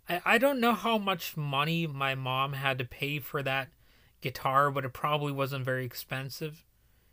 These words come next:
And, um, I do regret that I don't have it anymore.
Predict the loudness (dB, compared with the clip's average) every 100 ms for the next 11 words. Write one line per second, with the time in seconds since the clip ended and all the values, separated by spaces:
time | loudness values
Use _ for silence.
0 | _ _ _ _ -8 -4 -2 2 2 2
1 | 0 -6 -12 _ _ _ _ _ _ _
2 | _ _ _ _ 2 4 4 2 4 6
3 | 6 6 6 6 4 2 2 2 0 -4
4 | -4 -6 -8 -12